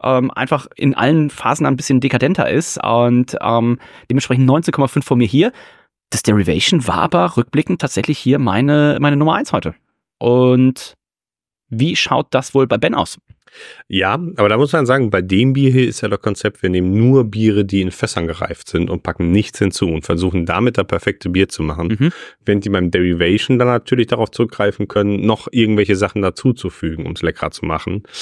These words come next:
Speaker 2: Äh, darum find ich das B B T wesentlich besser.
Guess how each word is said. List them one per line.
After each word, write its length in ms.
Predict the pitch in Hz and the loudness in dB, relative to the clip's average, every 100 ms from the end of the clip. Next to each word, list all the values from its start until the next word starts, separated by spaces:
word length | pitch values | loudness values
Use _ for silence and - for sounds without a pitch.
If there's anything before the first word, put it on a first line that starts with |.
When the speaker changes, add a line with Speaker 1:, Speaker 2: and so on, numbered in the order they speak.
| - - - - - | -16 -16 -20 -20 -4
Speaker 2:
Äh, 300 | 101 95 92 | 0 2 0
darum 800 | - 80 80 85 85 - 92 92 | 0 0 0 0 -2 0 2 2
find 420 | 82 - 98 95 - | -2 -2 -2 -2 -4
ich 300 | 85 - - | -6 -8 -6
das 220 | - - | -6 -4
B 160 | - | -4
B 140 | 90 82 | -2 -2
T 340 | - 101 151 | 0 0 0
wesentlich 640 | - 92 120 110 104 95 - | 0 -2 0 0 0 -4 -4
besser. 440 | 107 - 76 - | -6 -6 -8 -10